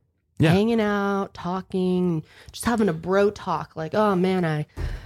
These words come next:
Speaker 2: fucking hate my wife." That's basically what he said. And that he doesn't, like, have, he never has sex and he just needs to have sex so bad.
Speaker 1: He needs to be relieved, right?
Speaker 2: And then, yeah, then he starts coming on to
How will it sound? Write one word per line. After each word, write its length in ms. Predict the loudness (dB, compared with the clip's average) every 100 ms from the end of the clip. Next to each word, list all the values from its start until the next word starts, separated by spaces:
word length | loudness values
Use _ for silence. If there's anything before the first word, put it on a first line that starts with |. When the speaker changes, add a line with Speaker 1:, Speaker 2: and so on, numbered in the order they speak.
| -14 -10
Speaker 2:
fucking 340 | -2 0 2
hate 220 | 4 4
my 160 | 4 2
wife." 260 | 0 -2 0
That's 160 | -2
basically 400 | 2 0 0 -2
what 140 | 0 0
he 80 |
said. 360 | -2 0 0 -2 -8 _ _ 0
And 480 | 4 4 4 2 -2
that 220 | 0 2
he 120 | 2 0
doesn't, 340 | 2 2 0
like, 180 | 0 0
have, 180 | 0 0
he 140 | 0
never 180 | 0 2
has 180 | 0 -4
sex 540 | -6 -2 0 0 -2
and 60 | -2
he 40 |
just 160 | -2 -2
needs 220 | -2 -2
to 60 | -6
have 120 | -10
sex 360 | -4 -4 -4
so 280 | -2 0 2
bad. 380 | 2 0 0 2
Speaker 1:
He 80 | 4
needs 200 | 4 2
to 60 |
be 140 | 2 2
relieved, 640 | 2 2 2 2 -2 -6
right? 160 | 2 4
Speaker 2:
And 100 | 4
then, 140 | 4
yeah, 240 | 2 2 0
then 160 | 0
he 80 | 0
starts 260 | 0 -4 -4
coming 320 | -4 -2 -2
on 200 | -2 -4
to 400 | -4 -6 -6